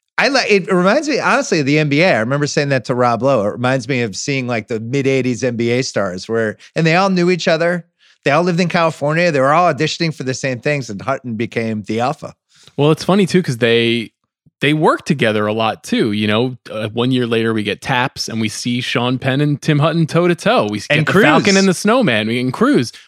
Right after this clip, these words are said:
Speaker 2: We get The Outsiders a few years later. We get Rumblefish. We get all these movies, and then obviously the John Hughes movies. So we start to see how all these people kind of interact with each other. Hutton, I think, is probably the most credible,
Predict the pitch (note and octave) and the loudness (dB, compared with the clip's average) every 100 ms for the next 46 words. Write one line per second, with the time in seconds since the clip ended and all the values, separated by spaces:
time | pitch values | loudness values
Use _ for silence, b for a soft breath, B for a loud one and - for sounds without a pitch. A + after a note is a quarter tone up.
0 | - A#2+ D3 - F3+ - D#3+ B2 A2+ G#2+ | -6 -4 -4 -2 -2 0 0 2 0 -4
1 | G#2 A2+ G#2+ G#2 A2 G#2+ G#2 G#2+ A2 C#3 | -6 -4 -4 -6 -6 -6 -6 -6 -6 -2
2 | D3 F#3+ F3 C#3 A#2 G2 - B2+ C#3 C#3 | 2 4 2 0 -2 -2 -4 -4 -4 0
3 | D#3 D#3 C3+ F#3+ F3 B2 A2+ A2+ A2 B2 | 0 0 2 2 2 0 -2 -6 -4 -4
4 | C3 A2+ G#2 G#2+ A#2+ - F#3+ E3 C3+ B2+ | -4 -8 -8 -6 -6 -4 -2 0 0 2
5 | A#2+ A2 B B B - D3+ C3 F#3 G3+ | 0 -2 B B B -4 -2 2 0 2
6 | E3 E3 D#3 C3+ G#2+ B2 B2 A#2+ A2 - | -2 0 0 0 2 0 2 0 -4 -12
7 | _ - C#3+ A#2+ A2+ A2+ G2 A#2 G#2+ G#2 | _ -8 -6 -6 -4 -4 -2 -2 0 0
8 | - D#3+ E3+ G3+ G3 G3 B B B B | -2 -2 0 2 2 -2 B B B B
9 | B B A#3+ D4 D4 G#3 A3+ G3+ E3 - | B B 0 2 2 2 2 2 0 2
10 | F3 F3 E3+ D#3+ D3 C#3 C3 - - - | 2 2 2 2 4 2 2 -4 -14 -10
11 | - D3+ D3+ C#3+ C#3+ C3+ C3 | 0 2 2 2 2 2 0